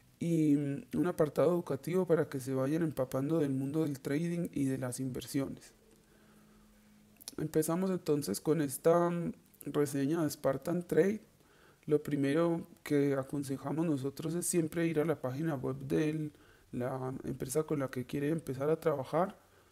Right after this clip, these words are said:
y revisar cosillas básicas como los datos de la empresa,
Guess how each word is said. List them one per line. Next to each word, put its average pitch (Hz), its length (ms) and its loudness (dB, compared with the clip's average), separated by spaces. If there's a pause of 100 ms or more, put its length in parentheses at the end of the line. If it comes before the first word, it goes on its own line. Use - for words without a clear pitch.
(960)
y 151 140 2
revisar 147 460 2
cosillas 170 480 0
básicas 175 500 0
como 135 560 -2 (540)
los 139 160 0
datos 147 320 4
de 147 100 8
la 139 60 2
empresa, 185 640 0